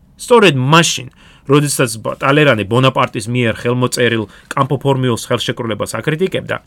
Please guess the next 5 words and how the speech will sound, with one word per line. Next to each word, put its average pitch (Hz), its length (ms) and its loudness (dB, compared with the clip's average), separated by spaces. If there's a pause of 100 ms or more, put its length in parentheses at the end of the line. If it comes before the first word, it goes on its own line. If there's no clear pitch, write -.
(520)
ტალერანი 180 420 4
ასევე 190 360 4
აწარმოებს 151 520 -2
მიმოწერას 131 560 0
ბონაპარტთან 117 760 -2